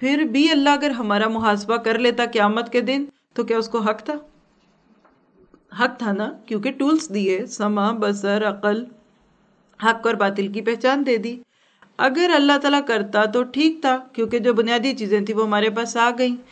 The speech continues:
लेकिन अल्लाह ने एक extraordinary चीज़ हमको रसूलों और नबियों और आज के दौर में उस्तादों और उलमा की सूरत में दे दी। बात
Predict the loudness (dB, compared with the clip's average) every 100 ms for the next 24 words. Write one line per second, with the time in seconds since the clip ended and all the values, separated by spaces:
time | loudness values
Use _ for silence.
0 | -20 -10 -2 2 4 2 0 -2 -2 -2
1 | 2 2 4 4 2 0 -4 -4 -2 -2
2 | -6 -8 -2 2 2 2 0 0 -2 -6
3 | -4 -2 0 0 -2 -2 -2 0 0 0
4 | -2 -2 -6 -6 -2 0 2 0 -2 -4
5 | -4 -2 -4 -4 -6 -4 -4 -2 -2 -4
6 | -6 -16 -4 0 0 0 -2 -4 -4 -6
7 | -6 -6 -8 -6 -6 -6 -12 -18 _ _
8 | _ -6 -6